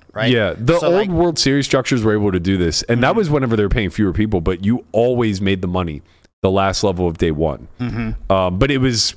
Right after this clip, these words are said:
Speaker 2: back before everybody wanted piles of chips, and, you know, day one structures were just basically pretty fast.
Speaker 1: Yeah, may-, maybe there's, maybe there's a way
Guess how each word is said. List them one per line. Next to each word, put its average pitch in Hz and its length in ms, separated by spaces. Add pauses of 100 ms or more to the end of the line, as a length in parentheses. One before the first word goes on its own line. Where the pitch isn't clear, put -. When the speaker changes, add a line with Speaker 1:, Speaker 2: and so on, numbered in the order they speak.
(100)
Speaker 2:
back 123 360
before 110 360
everybody 107 360
wanted 95 300
piles 85 300
of 78 120
chips, 95 480
and, 82 320 (180)
you 107 100
know, 92 120
day 120 160
one 139 160
structures 110 400
were 98 80
just 90 180
basically 82 320
pretty 80 220
fast. 82 220 (240)
Speaker 1:
Yeah, - 120
may-, 131 260
maybe 170 300
there's, 160 380
maybe 139 180
there's 156 160
a 139 60
way 104 500